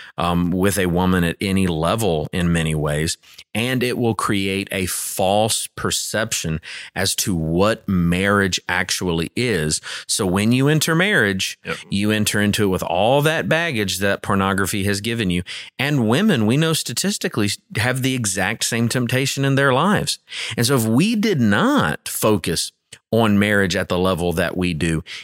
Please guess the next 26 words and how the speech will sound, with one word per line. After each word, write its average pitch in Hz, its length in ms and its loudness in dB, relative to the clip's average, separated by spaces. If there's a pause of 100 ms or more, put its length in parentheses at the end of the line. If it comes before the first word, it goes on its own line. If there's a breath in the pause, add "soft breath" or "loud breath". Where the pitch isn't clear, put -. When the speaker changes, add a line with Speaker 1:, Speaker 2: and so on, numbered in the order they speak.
(140)
Speaker 1:
it 202 180 4
would 185 260 2
not 117 640 2
aid 113 320 -2
people 120 400 0
with 98 160 2
sing-, 160 320 -2
in, 110 220 -2
in 113 160 0
a 104 100 2
single 120 380 0
s-, - 180 -2 (140)
status 131 680 0 (380 loud breath)
to 139 240 0
understand 143 800 2
what 127 200 2
they 139 240 2
need 127 360 2
to 120 60 -2
do 113 260 2
in 113 160 0
order 110 300 2
to - 180 -4
prepare 104 520 0
for 107 200 -2
marriage. 117 520 0